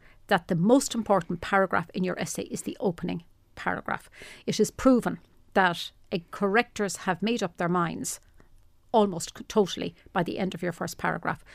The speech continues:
So you cannot, it's very hard to change their minds after that,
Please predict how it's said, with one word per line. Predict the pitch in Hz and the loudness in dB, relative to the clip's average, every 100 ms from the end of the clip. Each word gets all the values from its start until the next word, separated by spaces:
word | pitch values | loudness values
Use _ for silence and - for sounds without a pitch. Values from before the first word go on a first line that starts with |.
| - | -12
So | - 202 | -2 0
you | 196 180 | 0 -4
cannot, | - - 214 190 - - - | -4 0 2 0 -4 -16 -4
it's | 202 | 2
very | 233 208 | 6 4
hard | 165 190 - | 4 0 -2
to | 185 | -6
change | - 269 240 | 0 0 0
their | 190 175 | 2 4
minds | 180 170 185 - - | 4 2 -2 -6 2
after | 202 170 - | 4 4 -2
that, | 175 170 | -2 -4